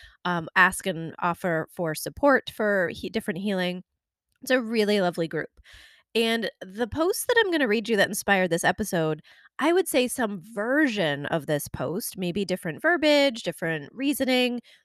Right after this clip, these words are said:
pops up at least two times a week. And now this is a group of twenty-three thousand members, okay? I'm honored to be in this group. I'm gonna just read it to you.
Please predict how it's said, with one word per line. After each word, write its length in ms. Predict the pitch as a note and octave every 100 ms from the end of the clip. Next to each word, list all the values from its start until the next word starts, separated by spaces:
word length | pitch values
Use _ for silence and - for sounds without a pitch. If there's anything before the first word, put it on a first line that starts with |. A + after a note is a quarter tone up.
| _
pops 320 | - B3+ -
up 200 | B3 A3+ - -
at 200 | A3+ -
least 480 | A#3 A#3 A#3 A#3+
two 120 | - A3+
times 260 | G3 E3+
a 80 | D3+
week. 240 | C#3 - -
And 80 | G#3
now 160 | G#3
this 180 | G#3+ -
is 100 | F4
a 80 | E4+
group 280 | A3+ A#3+ A#3+
of 180 | F#3+ F3+
twenty-three 680 | - B3 C4+ C#4 G3+ A3
thousand 720 | A3 - E3 E3+ E3 D#3+ D3+ F#3+ _
members, 600 | D3+ C#3 C3 - D3 -
okay? 200 | - D3 D#3+
I'm 140 | F3 E3+
honored 240 | G#3+ A#3+
to 80 | G#3+
be 100 | G3+
in 80 | F3
this 140 | D#3
group. 160 | - - - _ - - - - _ _ -
I'm 140 | B3
gonna 120 | D#4+
just 200 | E4 D4
read 160 | G#3 F3+
it 80 | -
to 100 |
you. 60 | -